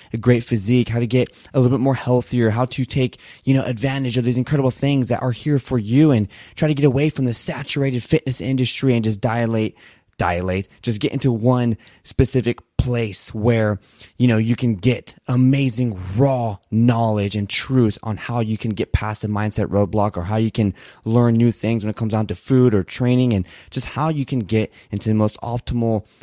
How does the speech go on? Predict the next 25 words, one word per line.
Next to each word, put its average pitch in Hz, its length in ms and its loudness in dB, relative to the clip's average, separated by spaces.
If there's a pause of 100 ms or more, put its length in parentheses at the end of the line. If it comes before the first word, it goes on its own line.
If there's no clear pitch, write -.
health 123 380 0
and 113 180 -6
confidence 127 600 -4
and - 100 -4
happiness 135 640 -4 (300)
in 104 100 -2
your 104 140 2
life, 92 320 -2
right? 104 220 0 (160)
And 107 80 -4
that's 110 140 -4
what 107 40 -2
we 107 60 -4
try 110 120 0
to 104 80 -2
do. 92 180 0
We 101 120 0
just 113 180 -4
simply 131 180 2
try 127 140 -2
to 110 80 -2
inspire 120 540 0
people 107 320 -4
to 104 100 -8
believe 104 400 2